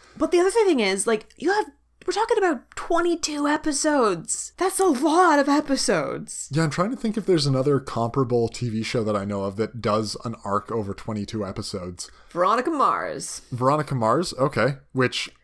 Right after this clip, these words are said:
Speaker 2: there are reasons that that fan base overlaps a lot with Buffy fan base, I would say.
Speaker 1: And so, yeah, like, so season one of Veronica Mars is the best one. Episode one, Veronica's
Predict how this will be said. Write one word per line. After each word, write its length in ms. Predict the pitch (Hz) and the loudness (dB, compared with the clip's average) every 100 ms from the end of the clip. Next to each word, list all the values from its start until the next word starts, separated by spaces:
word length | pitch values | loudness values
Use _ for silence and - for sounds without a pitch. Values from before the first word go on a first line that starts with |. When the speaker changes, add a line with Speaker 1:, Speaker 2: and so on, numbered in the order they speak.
| _ _ | _ _
Speaker 2:
there 280 | 139 123 117 | -6 2 4
are 200 | 117 110 | 4 4
reasons 460 | 110 113 104 110 110 | 2 -2 -4 -4 0
that 320 | 113 - 113 | 0 -2 -4
that 320 | 110 107 - | 0 0 -4
fan 260 | - 113 107 | -8 -4 0
base 240 | 110 101 | 0 0
overlaps 560 | - 110 113 107 101 - | -2 -2 0 2 0 -4
a 40 | |
lot 280 | 101 101 101 | -2 -2 -2
with 260 | 120 107 - | -2 -4 -4
Buffy 440 | 101 95 113 104 - - | -8 -4 -4 -6 -8 -6
fan 200 | 117 101 | -4 0
base, 260 | 110 110 | -2 0
I 80 | 107 | 0
would 120 | 104 | 0
say. 240 | - 113 147 - | 0 -2 -2 0
Speaker 1:
And 240 | 233 233 | 0 0
so, 140 | 226 240 | 0 2
yeah, 300 | 196 160 - | 2 0 0
like, 160 | 220 208 | -2 -2
so 180 | - | 0
season 300 | 226 349 277 | 0 2 2
one 160 | 196 165 | 2 0
of 80 | 175 | 0
Veronica 300 | 170 165 175 | 0 0 0
Mars 280 | 165 160 160 | 0 0 -4
is 180 | 175 | -6
the 60 | 156 | -6
best 320 | 151 135 - | -4 -4 -4
one. 360 | - 117 151 - _ _ - | -6 -6 -8 -14 _ _ -4
Episode 480 | 196 254 254 302 220 | -4 -2 -2 -2 0
one, 380 | 180 165 165 175 - 170 _ | 0 0 0 -6 -12 -20 _
Veronica's 720 | 165 156 160 185 165 151 - | -2 0 0 0 -2 -2 -12